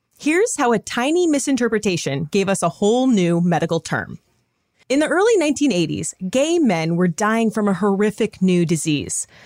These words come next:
a disease that eventually came to be known as H I V aids.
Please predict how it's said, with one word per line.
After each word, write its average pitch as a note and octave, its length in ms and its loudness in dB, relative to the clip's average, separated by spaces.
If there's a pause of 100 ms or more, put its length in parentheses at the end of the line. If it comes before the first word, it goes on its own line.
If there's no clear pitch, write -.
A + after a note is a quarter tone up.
(200)
a A3 80 0
disease B3 380 0
that G#3+ 160 0
eventually B3 480 0
came A3 280 2
to G#3 100 -2
be A3+ 120 2
known D#3+ 400 -2
as F#3 240 0
H F#3 220 -2
I F#3+ 100 2
V E3 300 0
aids. - 520 -6